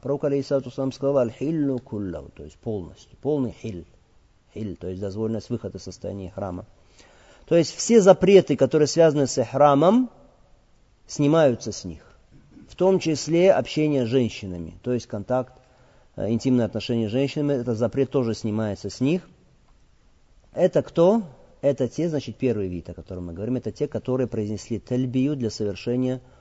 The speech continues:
умры. Они прибывают в Мекку, совершают там таваф, совершают там саи, укорачивают волосы, потом полностью выходят из состояния ихрама.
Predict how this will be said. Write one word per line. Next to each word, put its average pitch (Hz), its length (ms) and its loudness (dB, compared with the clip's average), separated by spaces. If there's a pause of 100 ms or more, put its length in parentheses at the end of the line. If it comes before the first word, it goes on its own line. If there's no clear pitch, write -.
(200)
умры. 120 640 2 (1200)
Они 143 520 2
прибывают 123 540 0
в - 40 -8
Мекку, 107 440 -10 (640)
совершают 156 640 2
там 120 160 -2
таваф, 107 460 -4 (720)
совершают 156 640 4
там 123 180 0
саи, 123 500 0 (420)
укорачивают 151 800 8
волосы, 127 580 2 (400)
потом 160 320 4
полностью 175 680 8
выходят 175 420 2
из 139 100 -2
состояния 127 580 2
ихрама. 90 540 -6